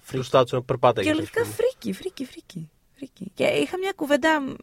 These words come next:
Speaker 3: με έναν, τέλος πάντων, φίλο που μου έλεγε ότι έχει λίγο κουραστεί με τις ταινίες και τις σειρές που έχουν να κάνουν, ε,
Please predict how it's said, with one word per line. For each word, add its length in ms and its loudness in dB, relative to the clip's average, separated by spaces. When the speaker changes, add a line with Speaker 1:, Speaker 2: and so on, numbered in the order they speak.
Speaker 3:
με 120 0
έναν, 180 2
τέλος 160 -2
πάντων, 220 0
φίλο 200 -4
που 80 -2
μου 140 2
έλεγε 220 -2
ότι 120 -2
έχει 180 -2
λίγο 180 -2
κουραστεί 560 0
με 120 0
τις 260 -10
ταινίες 460 -2
και 220 -6
τις 280 -6
σειρές 400 -4
που 80 -6
έχουν 180 -6
να 80 -2
κάνουν, 340 -2
ε, 220 -2